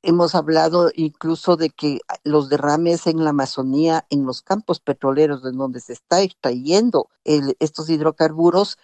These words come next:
son muy frecuentes, muy frecuentes. Hablan de, de dos a tres derrames por semana. Estos,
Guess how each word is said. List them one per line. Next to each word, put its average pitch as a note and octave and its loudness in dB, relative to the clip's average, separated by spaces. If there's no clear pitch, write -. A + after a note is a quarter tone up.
son E3 2
muy F#3 4
frecuentes, - -8
muy F#3 -2
frecuentes. - -6
Hablan D#3+ 0
de, D#3 0
de C#3 0
dos D3 0
a D#3 -2
tres D#3 0
derrames C#3+ -4
por - -6
semana. C3+ -2
Estos, G#3 0